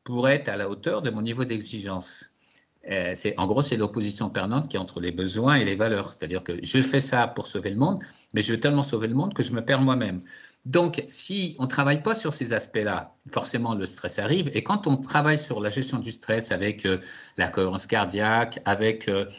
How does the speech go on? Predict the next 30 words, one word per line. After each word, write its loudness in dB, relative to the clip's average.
euh, 4
le, 4
par 0
exemple, 0
la, 0
la 4
méditation, 2
c'est 2
comme 4
si 2
on 6
se 0
demandait, 4
quand 4
il 0
y 2
a 2
une 0
fuite -4
d'eau, 2
est-ce -6
qu'il -4
vaut -4
mieux 4
mettre 2
des -2
éponges -4
ou 0
des 0
serpillères ? -6